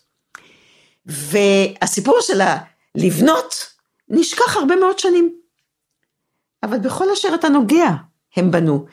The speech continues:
וזה מה שהצעירים שלנו היו צריכים לראות. את החלק הזה שלאן אתה מנתב אסון. אתה יכול לנתב אסון ולהתפלש בו כל חייך,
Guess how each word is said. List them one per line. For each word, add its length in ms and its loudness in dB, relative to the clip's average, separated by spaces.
וזה 420 0
מה 100 2
שהצעירים 460 0
שלנו 280 2
היו 160 4
צריכים 340 0
לראות. 460 -2
את 100 -2
החלק 440 0
הזה 440 2
שלאן 560 0
אתה 140 0
מנתב 500 -2
אסון. 560 -2
אתה 180 -2
יכול 260 0
לנתב 480 0
אסון 380 -2
ולהתפלש 680 -2
בו 180 -4
כל 180 0
חייך, 460 -2